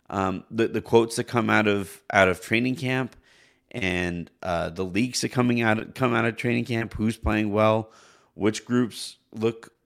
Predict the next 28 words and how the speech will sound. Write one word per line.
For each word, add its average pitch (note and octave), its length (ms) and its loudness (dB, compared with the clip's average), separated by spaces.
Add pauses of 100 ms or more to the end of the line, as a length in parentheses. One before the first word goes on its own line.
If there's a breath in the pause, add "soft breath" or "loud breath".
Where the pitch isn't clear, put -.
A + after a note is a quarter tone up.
(180)
uh, F#2+ 420 2
as, G2 180 -2
as G2 240 -6
good A2 260 2
as, G#2 320 -6
uh, G#2 60 0
you G#2 260 -2
know, F2+ 140 -2
compared G2+ 380 -2
to G2+ 40 2
other A#2+ 180 2
groups. A2 460 -4 (480 soft breath)
In, F#2+ 320 -6
in A2 180 -2
the F#2+ 80 0
preseason, C3 640 0
it's G#2 120 -6
gonna A2 160 0
be G#2+ 120 0
really A2 260 4
interesting A2+ 400 -6
to G#2+ 80 -4
see, G#2+ 460 -2 (500 soft breath)
um, F2+ 320 -2 (100)
if - 200 -4
this G#2+ 200 -6
is A2+ 160 -6
just G#2+ 360 -2